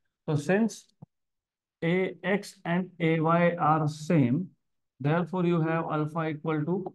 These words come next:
beta, तो ये क्या आ जाएगा? सिक्सटी। तो सिक्सटी, सिक्सटी and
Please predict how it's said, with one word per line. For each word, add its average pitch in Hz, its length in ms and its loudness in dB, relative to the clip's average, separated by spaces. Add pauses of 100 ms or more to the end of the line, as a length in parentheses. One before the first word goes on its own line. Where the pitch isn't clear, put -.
(200)
beta, 123 320 0
तो 151 140 -6
ये 156 120 0
क्या 160 120 -2
आ 156 40 -4
जाएगा? 151 420 -2 (400)
सिक्सटी। 127 400 -4 (480)
तो 160 80 0
सिक्सटी, 170 380 4
सिक्सटी 170 400 4
and 208 160 -2